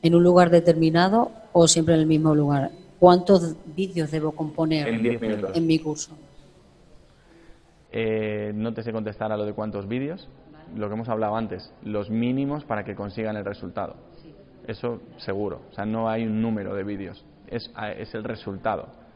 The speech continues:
Speaker 2: Si con un, con tres vídeos consiguen el resultado, pues haz tres en vez de siete,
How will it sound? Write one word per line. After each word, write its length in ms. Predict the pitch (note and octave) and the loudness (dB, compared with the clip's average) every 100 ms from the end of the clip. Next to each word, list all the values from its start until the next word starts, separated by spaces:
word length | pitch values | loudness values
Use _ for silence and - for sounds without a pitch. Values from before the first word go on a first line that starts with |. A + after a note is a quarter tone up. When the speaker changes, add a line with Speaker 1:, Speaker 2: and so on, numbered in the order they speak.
| - | -20
Speaker 2:
Si 220 | - G#2 | -10 -8
con 180 | G2+ G#2+ | -6 -6
un, 260 | B2 B2+ A#2 | -2 -2 -4
con 300 | - A2 A2 | -6 -6 -4
tres 240 | A#2+ B2+ | -6 -6
vídeos 320 | A#2+ A#2+ G2 | -4 -4 -6
consiguen 340 | - G2 A2 A2+ | -8 -10 -6 -6
el 80 | A2 | -6
resultado, 500 | A#2 A#2 A2 D3 C3+ | -6 -6 -4 -4 -4
pues 160 | G#2 | -8
haz 100 | G2+ - | -10 -6
tres 200 | A2+ A2 | -6 -6
en 80 | G#2 | -6
vez 100 | G#2 | -6
de 80 | |
siete, 340 | G2+ G#2+ G2+ | -8 -10 -10